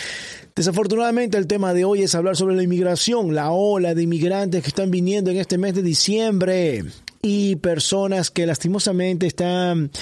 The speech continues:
perdiendo familiares. Vimos en estos días cómo murió un venezolano y un haitiano en, en arenas movedizas, en,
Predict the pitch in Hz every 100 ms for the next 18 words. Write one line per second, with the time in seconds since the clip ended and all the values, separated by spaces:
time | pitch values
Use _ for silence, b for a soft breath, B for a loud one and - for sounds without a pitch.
0 | B B - 175 170 220 202 180 170 151
1 | 156 180 196 190 170 131 175 180 165 156
2 | 160 - 165 131 170 185 170 - 175 175
3 | 170 156 156 170 175 170 170 170 151 151
4 | 165 165 165 160 151 165 170 170 165 165
5 | 160 156 147 139 147 147 143 139 131 160
6 | 220 247 196 202 175 175 226 180 160 160
7 | 160